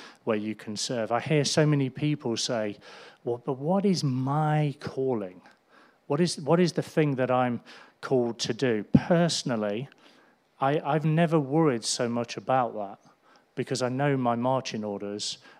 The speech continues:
and it's nothing more and it's nothing less than Christ, his church, and his cause. And I give everything I've got to it. If you, if you're struggling to know what's the thing you're about, honestly, I don't actually personally think it's sometimes more complicated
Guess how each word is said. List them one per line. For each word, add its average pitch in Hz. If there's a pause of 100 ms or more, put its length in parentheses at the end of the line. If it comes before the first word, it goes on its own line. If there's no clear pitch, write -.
and 117
it's -
nothing 135
more 120
and 117
it's -
nothing 117
less 113
than 107
Christ, 110
his 104
church, 107
and 113
his 101
cause. 98 (320)
And 117
I -
give 113
everything 107 (360)
I've 117
got 107
to 110
it. 113
If 135
you, 160 (300)
if 139
you're 170
struggling 151
to -
know 120
what's 151
the 135
thing 143
you're 123
about, 110
honestly, 139
I 117 (560)
don't 147
actually 147
personally 147
think 117
it's 135
sometimes 113
more 117
complicated 113